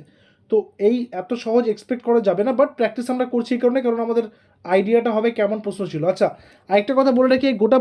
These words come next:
প্রশ্নপত্রটা আমাদের Telegram-এ দেওয়া রয়েছে। Telegram-এর লিংক নিচে ডেসক্রিপশনে দিয়েছি,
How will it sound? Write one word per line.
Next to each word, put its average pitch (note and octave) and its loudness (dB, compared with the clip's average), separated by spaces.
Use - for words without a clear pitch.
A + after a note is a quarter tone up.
প্রশ্নপত্রটা B3+ 0
আমাদের B3+ 0
Telegram-এ A#3+ 4
দেওয়া A3 6
রয়েছে। A#3+ 4
Telegram-এর A#3+ 6
লিংক B3 4
নিচে B3+ 0
ডেসক্রিপশনে B3 0
দিয়েছি, A#3+ 4